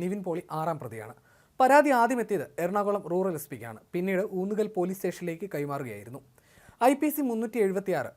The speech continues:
മുന്നൂറ്റൻപത്തിനാല്, മുന്നൂറ്റി എഴുപത്തിയാറ് ഡി എന്നീ വകുപ്പുകൾ പ്രകാരമാണ് കേസെടുത്തിരിക്കുന്നത്. ബലാത്സംഗം, സ്ത്രീത്വത്തെ അപമാനിക്കൽ എന്നീ വകുപ്പുകൾ ചേർത്താണ് കേസ് രജിസ്റ്റർ ചെയ്തിരിക്കുന്നത്. അഭിനയിക്കാൻ അവസരം വാഗ്ദാനം ചെയ്തു പീഡിപ്പിച്ചുവെന്നാണ് യുവതിയുടെ പരാതി. ജാമ്യമില്ലാ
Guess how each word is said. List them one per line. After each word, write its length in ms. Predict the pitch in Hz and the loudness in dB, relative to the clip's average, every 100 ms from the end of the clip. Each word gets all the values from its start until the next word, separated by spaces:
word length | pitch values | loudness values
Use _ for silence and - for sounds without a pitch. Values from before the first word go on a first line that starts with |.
| - | -8
മുന്നൂറ്റൻപത്തിനാല്, 760 | 170 196 208 175 170 180 170 190 208 185 | -6 -4 -4 -2 -2 -4 -4 -4 -6 -8
മുന്നൂറ്റി 300 | 190 208 233 | -6 -4 0
എഴുപത്തിയാറ് 360 | 214 202 202 190 135 | 0 2 0 0 -4
ഡി 80 | 180 190 180 | -8 -8 -6
എന്നീ 140 | 180 180 | -2 -2
വകുപ്പുകൾ 340 | 160 160 190 175 | -2 -2 -4 -4
പ്രകാരമാണ് 400 | 165 160 165 135 123 | -2 -2 -2 -6 -6
കേസെടുത്തിരിക്കുന്നത്. 680 | 139 131 117 117 113 113 117 _ _ _ _ _ | -6 -6 -10 -12 -14 -14 -16 _ _ _ _ _
ബലാത്സംഗം, 640 | 233 254 302 302 269 247 - | 6 8 8 6 -2 -2 -6
സ്ത്രീത്വത്തെ 460 | - 208 208 214 226 | -4 -2 -2 -2 0
അപമാനിക്കൽ 440 | 202 202 196 190 190 190 | 0 -2 -4 -4 -6 -6
എന്നീ 140 | 170 190 175 | -6 -2 -2
വകുപ്പുകൾ 340 | 165 170 185 170 | -2 -4 -6 -2
ചേർത്താണ് 360 | 165 147 123 123 | -4 -2 -8 -8
കേസ് 260 | 151 143 170 | -6 -4 -4
രജിസ്റ്റർ 300 | 131 135 - 127 | -6 -8 -10 -10
ചെയ്തിരിക്കുന്നത്. 460 | 123 110 107 101 104 _ _ _ _ | -10 -12 -14 -16 -16 _ _ _ _
അഭിനയിക്കാൻ 520 | - 226 277 285 269 240 | 4 6 2 2 0 0
അവസരം 300 | 208 214 233 208 | 0 0 0 2
വാഗ്ദാനം 360 | 196 185 196 190 | 2 0 -4 -4
ചെയ്തു 180 | 185 180 180 | -6 -6 -6
പീഡിപ്പിച്ചുവെന്നാണ് 680 | 175 175 185 185 156 127 117 | -4 -6 -8 -8 -8 -10 -10
യുവതിയുടെ 320 | 135 135 127 120 | -10 -10 -10 -10
പരാതി. 260 | 110 110 - _ _ _ _ _ - | -10 -14 -20 _ _ _ _ _ -2
ജാമ്യമില്ലാ 580 | 190 262 277 294 277 | 8 8 8 4 4